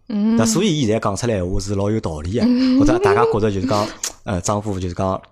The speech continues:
Speaker 2: 讲了老多东西啊，或者做了老多事体啊，是老到位的。咁么，我觉得搿才是实际上才是通过生活的历，历练，就生活的经历，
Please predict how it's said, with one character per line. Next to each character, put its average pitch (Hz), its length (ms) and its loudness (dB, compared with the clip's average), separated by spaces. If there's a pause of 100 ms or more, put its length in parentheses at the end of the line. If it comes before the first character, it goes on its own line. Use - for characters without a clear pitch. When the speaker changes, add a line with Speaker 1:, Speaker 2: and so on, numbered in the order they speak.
(140)
Speaker 2:
讲 104 140 0
了 107 80 2
老 98 120 0
多 101 100 -4
东 107 200 -2
西 - 180 -6
啊， 95 240 -2
或 104 120 -6
者 101 100 -2
做 104 160 -6
了 107 60 0
老 95 120 -2
多 107 160 -6
事 92 60 -6
体 - 180 -6
啊， 95 240 -2 (280)
是 101 400 -4 (320)
老 98 140 -2
到 117 160 0
位 87 160 -2
的。 95 120 -6 (320)
咁 - 80 -4
么， 113 100 2
我 123 60 0
觉 143 80 0
得 139 80 0
搿 135 160 0
才 127 60 0
是 101 80 -2
实 98 80 -4
际 - 20 -4
上 104 140 -2
才 92 100 -6
是 92 60 -6
通 - 160 -2
过 110 100 -4
生 127 180 -2
活 110 220 0
的 98 60 -4
历， 95 160 -8
历 151 160 -2
练， 98 200 -6 (460)
就 98 140 -2
生 131 200 0
活 123 160 2
的 117 60 -2
经 165 180 -2
历， 139 160 -2